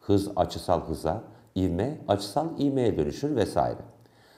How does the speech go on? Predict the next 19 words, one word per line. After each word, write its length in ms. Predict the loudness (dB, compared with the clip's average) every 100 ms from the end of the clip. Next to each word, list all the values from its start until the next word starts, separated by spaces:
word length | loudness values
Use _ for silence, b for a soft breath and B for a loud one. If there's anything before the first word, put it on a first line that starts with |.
| b b 0
Bu 120 | 6
durumda 360 | 8 8 6 4
dönüşümleri 520 | 2 0 0 0 0
çok 240 | 0 -2
kolay 280 | 2 2 2
bir 60 | 0
şekilde 340 | -2 -2 0
yapabilirsiniz. 840 | 2 2 0 0 -4 -6 -12 -14 b b b b b b _ 0
Eğer 300 | 4 4 4
kinetik 360 | -2 -2 0
enerjinin 600 | 2 4 2 2 0 -2 -8 -2
bir 160 | 2 4
bölü 180 | 4 4
iki 200 | 0 0
M 240 | 2 4
V 160 | 2 2
kare 200 | 2 2
olduğunu 320 | 2 0 0
hatırlarsanız, 720 | -2 4 4 4 0 -6 -10